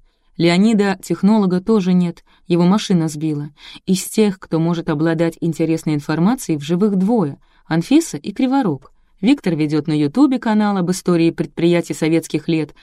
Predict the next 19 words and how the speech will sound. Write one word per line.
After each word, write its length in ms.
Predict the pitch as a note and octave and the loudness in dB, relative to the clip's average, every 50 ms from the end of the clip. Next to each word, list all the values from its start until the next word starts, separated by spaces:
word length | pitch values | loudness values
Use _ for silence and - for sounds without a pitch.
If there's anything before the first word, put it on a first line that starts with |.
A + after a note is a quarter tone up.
| - - - _ | -20 -20 -12 _
но 80 | - G#3+ | -4 0
сейчас 340 | - B3 - - C4 B3 - | 0 0 0 0 -2 0 2
он 100 | A3 A3 | 2 2
улетел 340 | G#3+ G#3 G#3 - G#3+ G#3+ | 2 0 0 0 0 2
отдыхать 420 | G3+ F#3+ F3+ G3+ G3 - G3+ G3 - | 2 2 2 0 0 -2 -4 -4 -2
в 60 | F#3 | 0
Египет. 600 | G3 B3 C4+ A3 F#3+ E3 C#3+ - - - - _ _ _ _ _ _ _ _ _ _ | 0 2 2 2 0 -2 -2 -4 -14 -20 -20 _ _ _ _ _ _ _ _ _ _
Там 220 | - F3+ F#3 F#3+ F3+ | 0 2 4 4 4
в 40 | |
марте 360 | E3 F#3 F#3+ F#3+ F#3 - - G3 | 4 4 2 2 0 -2 0 2
нет 240 | G#3 G#3 E3 C3+ | 2 2 0 0
жары. 340 | B2+ C#3+ C#3 C3+ C3 B2+ B2+ - _ _ _ _ _ | -2 -6 -8 -8 -10 -14 -16 -18 _ _ _ _ _
Анфиса 460 | - E3 F3 E3 - A#3+ C4+ - F#3+ | -2 -2 0 0 0 -2 0 0 -2
живёт 320 | D#3+ E3+ D#3+ E3+ G#3+ B3 - | -2 0 0 0 -2 -2 -2
в 20 | |
посёлке 500 | - E3 D#3 - - F#3+ G#3+ G#3 - D3+ | -6 -6 -6 -2 0 0 0 0 -2 -6
Краткино, 640 | - - D3 D#3+ D#3+ - - F3 D#3+ D#3 D3+ - - | -6 -4 -4 -4 -4 -4 -4 -4 -4 -4 -6 -8 -6
она 220 | - E3+ F#3+ A#3 | -4 -2 0 0
замужем. 580 | F#3 D#3 D#3 D3+ D3 C#3+ C#3 - C#3+ C#3 C#3+ C#3+ | 0 0 -2 -2 -2 -2 -4 -6 -8 -10 -10 -12